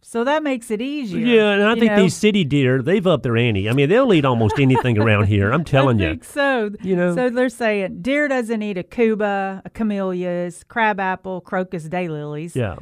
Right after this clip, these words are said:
Speaker 1: Asiatic lilies. They don't like that. It's probably too much s-, perfume smelling. English ivy, the fatsia, which is the, uh, Relia.
Speaker 2: Yeah.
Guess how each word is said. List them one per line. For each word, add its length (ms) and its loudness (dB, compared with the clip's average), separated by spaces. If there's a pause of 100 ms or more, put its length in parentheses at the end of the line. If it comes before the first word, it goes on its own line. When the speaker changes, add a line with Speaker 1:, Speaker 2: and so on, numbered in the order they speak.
(140)
Speaker 1:
Asiatic 560 -4
lilies. 460 -10
They 100 -12
don't 160 -14
like 200 -14
that. 180 -8
It's 100 -16
probably 300 -12
too 240 -12 (240)
much 240 -16
s-, 240 -20 (100)
perfume 540 -12
smelling. 580 -16 (460)
English 500 -2
ivy, 720 -2
the 160 -8
fatsia, 800 -8
which 180 -12
is 180 -14
the, 180 -10
uh, 260 -12
Relia. 560 -4
Speaker 2:
Yeah. 240 2